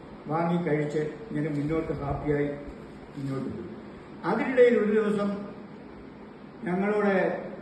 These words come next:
അവിടുത്തെ ഒരു ജോലിക്കാരൻ വന്ന് പറഞ്ഞു, "ആ, നിങ്ങളുടെ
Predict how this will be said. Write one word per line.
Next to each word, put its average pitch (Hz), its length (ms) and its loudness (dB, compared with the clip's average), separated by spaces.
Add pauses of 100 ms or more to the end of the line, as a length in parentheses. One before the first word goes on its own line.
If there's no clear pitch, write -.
(180)
അവിടുത്തെ 175 680 4 (1300)
ഒരു 180 240 4 (1300)
ജോലിക്കാരൻ 170 600 4
വന്ന് 160 160 0
പറഞ്ഞു, 156 200 -2
"ആ, 202 260 0
നിങ്ങളുടെ 202 640 -2